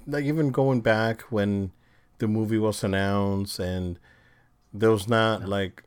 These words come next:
Speaker 1: a lot of hype behind it, and then they released that trailer, and, and, and I was honest, I was like, "Oh, this, like, yeah, visually looks fine, but this doesn't move my needle, this doesn't do anything for me."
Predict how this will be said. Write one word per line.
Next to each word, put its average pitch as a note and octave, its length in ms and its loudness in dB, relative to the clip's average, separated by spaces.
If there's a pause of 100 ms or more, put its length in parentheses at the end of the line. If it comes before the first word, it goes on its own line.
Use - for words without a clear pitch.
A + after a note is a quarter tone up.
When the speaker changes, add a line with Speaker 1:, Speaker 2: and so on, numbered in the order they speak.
Speaker 1:
a F#2+ 60 -10
lot F#2+ 200 -6
of D#2+ 100 -6
hype F#2 260 -4
behind F#2 460 -4
it, F2 300 -4
and F2+ 200 -8
then F#2 160 -4
they F#2+ 120 -4
released G2+ 380 -2
that G2 160 0
trailer, F#2 600 -2
and, F2 460 -4 (920)
and, G#2 260 -4
and F#2+ 160 -2
I C3+ 80 4
was D#3+ 160 0 (100)
honest, A#2+ 420 -2
I A#2 40 -4
was G#2 120 -4
like, G#2 140 -4
"Oh, B2+ 200 -10
this, G2 180 -14 (260)
like, G2+ 160 -10 (960)
yeah, G#2+ 200 0
visually B2 460 0
looks A2+ 240 0
fine, A#2 380 0
but F#2+ 160 -6
this G2+ 180 -4
doesn't G#2 340 -2
move G2+ 200 -2
my G2+ 140 -2
needle, G#2 320 -2
this F#2+ 180 -6
doesn't G#2+ 260 -2
do G2 120 0
anything G#2+ 320 -2
for A2 240 -2
me." A2 180 -2